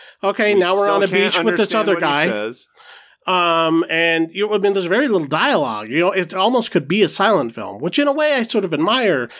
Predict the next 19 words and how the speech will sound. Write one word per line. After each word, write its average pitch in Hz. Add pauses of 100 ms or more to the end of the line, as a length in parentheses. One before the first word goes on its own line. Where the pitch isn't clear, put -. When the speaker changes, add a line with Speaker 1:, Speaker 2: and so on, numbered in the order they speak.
(120)
Speaker 1:
There's 226
a 240
lot 294
about 180
it. 170
I 202
admire 226
the 202
filmmaking 180
a 170
lot. 123 (440)
The 165
Speaker 2:
Yes. -
Speaker 1:
storytelling, 226 (100)
not 160
as 143
much. 123 (160)
Um, 160
Speaker 2:
I, 196